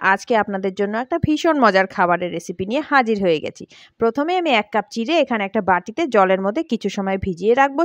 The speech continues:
চিড়ে নরম হয়ে যাবে। এইভাবে আমি চিড়েটাকে জল ঝরিয়ে পরিষ্কার করে ধুয়ে নেব। আর এদিকে একটা বাটি নিয়েছি, বাটির মধ্যে নিয়েছি কয়েকটা সেদ্ধ করা আলু আর একটা সেদ্ধ করা ডিম। এবারে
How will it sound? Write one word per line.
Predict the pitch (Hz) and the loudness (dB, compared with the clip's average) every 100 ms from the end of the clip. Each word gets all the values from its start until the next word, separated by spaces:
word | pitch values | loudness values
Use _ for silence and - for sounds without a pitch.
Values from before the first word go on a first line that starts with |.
| 339 | -2
চিড়ে | 320 330 | -2 0
নরম | 269 196 214 226 | 4 4 2 -2
হয়ে | 262 | -2
যাবে। | 294 339 - | -2 -2 0
এইভাবে | 226 262 302 330 240 | 0 0 -2 0 0
আমি | 247 480 - - - | -2 -6 -12 -20 -4
চিড়েটাকে | 311 320 262 233 254 220 | -2 0 0 -2 -2 4
জল | 214 247 | 6 6
ঝরিয়ে | 240 226 226 392 - - _ | 4 0 0 -4 -6 -20 _
পরিষ্কার | 233 214 - 196 | 0 0 0 -2
করে | 180 269 311 | 0 0 0
ধুয়ে | 214 190 | 2 0
নেব। | 170 151 - - _ _ _ | 0 -6 -10 -14 _ _ _
আর | - 151 | 2 4
এদিকে | 349 302 294 269 | 4 0 0 2
একটা | 247 208 | 4 4
বাটি | 185 196 262 | 4 2 0
নিয়েছি, | 277 285 - 480 - _ | 0 0 2 0 0 _
বাটির | 202 196 220 339 | 0 0 2 0
মধ্যে | 311 254 | 0 0
নিয়েছি | 226 214 294 | -2 -4 -6
কয়েকটা | - 196 196 294 - | 2 2 2 -4 0
সেদ্ধ | 214 180 202 | -2 0 2
করা | 208 202 - 202 | 4 4 2 0
আলু | 269 403 | 2 2
আর | 277 | 2
একটা | 208 208 349 | 2 -2 -2
সেদ্ধ | 247 202 233 220 | 0 2 2 4
করা | 262 302 | 4 4
ডিম। | 190 170 - _ _ _ _ - - | 0 -8 -10 _ _ _ _ -20 -6
এবারে | - 302 302 | 2 6 6